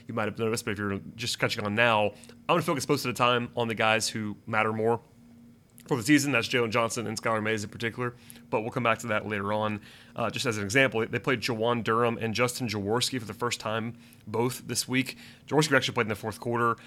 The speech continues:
Um, they actually went to a lineup that did not have Mays, Cooper, or Johnson for the first time all week. It did not go very well at all in the first half. In fact, the Hawks really scuffled with their backup back,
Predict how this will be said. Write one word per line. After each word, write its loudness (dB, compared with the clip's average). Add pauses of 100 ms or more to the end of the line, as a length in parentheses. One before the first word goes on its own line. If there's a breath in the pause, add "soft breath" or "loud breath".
(240 loud breath)
Um, 2
they 0
actually 2
went 0
to 0
a 2
lineup 2 (300 loud breath)
that -8
did -8
not 2
have 4
Mays, 2
Cooper, -2
or 2
Johnson 0
for -4
the -6
first 0
time -2
all 2
week. 0
It -4
did -6
not 2
go 0
very 0
well 0 (320 loud breath)
at 0
all 2
in -6
the -4
first 0
half. 2 (260 loud breath)
In -4
fact, 2
the -6
Hawks 0
really 2
scuffled -2
with -4
their -4
backup 0
back, 2